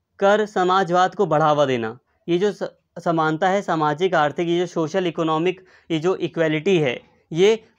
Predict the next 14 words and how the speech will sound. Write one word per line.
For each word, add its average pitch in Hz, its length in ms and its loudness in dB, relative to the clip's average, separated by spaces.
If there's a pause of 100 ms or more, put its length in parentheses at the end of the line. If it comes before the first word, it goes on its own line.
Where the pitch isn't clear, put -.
पूंजीवाद 196 560 2
की 214 80 -6
कमियों 190 340 0
को 202 100 2
दूर 180 240 2
करके 180 260 0
समाजवाद 180 640 0
के 196 100 -2
विचारों 160 440 0
को 190 140 0
बढ़ावा 143 380 2
देना 143 340 -2 (280)
चाहता 147 320 2
है। 113 320 -8